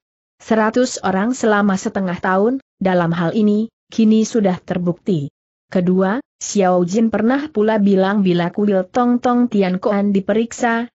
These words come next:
maka paling tidak akan ditemukan ratusan orang perempuan yang berdiam di situ, dan kini ucapan Xiao Jin pun sudah terbukti Xiao Jin Toh tidak berbohong barang sepatah kata pun.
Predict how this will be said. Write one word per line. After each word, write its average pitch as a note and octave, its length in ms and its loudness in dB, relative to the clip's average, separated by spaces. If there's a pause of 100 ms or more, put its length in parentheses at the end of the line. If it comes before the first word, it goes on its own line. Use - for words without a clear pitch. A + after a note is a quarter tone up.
(220)
maka A#3 320 0
paling A3+ 480 0
tidak F#3 320 -2
akan F#3 320 -4
ditemukan F3+ 720 -2
ratusan G#3+ 560 -2
orang G#3+ 400 -2
perempuan G#3 640 0
yang F#3+ 240 2
berdiam F#3 640 0
di D#3+ 80 -4
situ, A#3+ 560 -2 (160)
dan F3+ 240 0
kini G3+ 400 0
ucapan G#3+ 480 -4
Xiao F3+ 400 0
Jin G#3 240 -2
pun A3 160 0
sudah G3+ 400 0
terbukti F#3+ 560 -2
Xiao F#3 400 0
Jin G3+ 320 0
Toh - 240 -6
tidak G#3 320 0
berbohong F#3+ 560 0
barang G#3+ 400 0
sepatah G3+ 560 -6
kata F3 320 -4
pun. C#3 320 -4